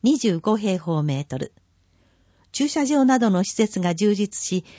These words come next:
講習会や収穫祭などのイベントも開催されます。三春、三田、三国、いずれも朝北区の三カ所です。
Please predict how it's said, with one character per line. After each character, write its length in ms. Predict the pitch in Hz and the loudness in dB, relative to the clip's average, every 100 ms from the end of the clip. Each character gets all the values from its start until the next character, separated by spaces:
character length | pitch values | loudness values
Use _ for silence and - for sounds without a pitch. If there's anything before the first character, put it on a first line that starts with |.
| - _ | -20 _
講 220 | 285 320 | 0 0
習 240 | - 262 | 0 -2
会 240 | - 180 170 | 0 -2 0
や 120 | 160 | -2
収 200 | - 254 | 0 -2
穫 260 | - 240 | -2 -6
祭 240 | - 226 220 | -2 0 2
な 160 | 208 | 0
ど 120 | 180 160 | 0 0
の 120 | 135 | 0
イ 140 | 147 | 0
ベ 140 | 196 214 | 2 0
ン 80 | |
ト 140 | - 202 | 2 2
も 140 | 220 | 2
開 220 | 220 151 | 0 -6
催 220 | 147 143 139 | -4 -4 -4
さ 140 | 135 | -6
れ 120 | 139 | -6
ま 160 | 139 170 | -6 -8
す。 180 | - - _ _ _ _ _ _ _ | -10 -18 _ _ _ _ _ _ _
三 100 | 220 | 0
春、 420 | 226 277 233 226 - _ - | 2 2 2 0 -2 _ 0
三 160 | 208 | 0
田、 300 | 202 247 - _ 175 | 2 0 0 _ -2
三 140 | 185 | -2
国、 460 | - 208 175 180 _ _ _ _ - | 2 2 2 -2 _ _ _ _ -6
い 100 | 202 | -2
ず 120 | 262 | 2
れ 120 | 247 | 4
も 200 | 226 - | 2 2
朝 260 | 185 - 269 | -4 -2 -4
北 240 | - 269 | -4 -6
区 140 | - 233 | 0 2
の 140 | 247 | 2
三 220 | - 175 | 2 -4
カ 120 | 165 | -4
所 160 | 160 143 | -4 -4
で 120 | 143 | -4
す。 180 | 175 - | -4 -10